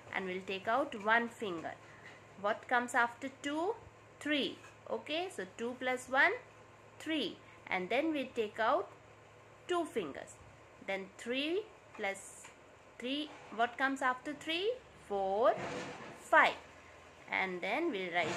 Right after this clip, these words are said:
here five. Similarly, we will solve question number ten also. Okay, first we will do ones place addition, then tens place and then hundreds place.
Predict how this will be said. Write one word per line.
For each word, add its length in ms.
here 240
five. 200
Similarly, 880
we 100
will 240
solve 480
question 440
number 400
ten 220
also. 420
Okay, 400
first 380
we 120
will 240
do 320
ones 360
place 460
addition, 520
then 280
tens 380
place 360
and 240
then 180
hundreds 560
place. 420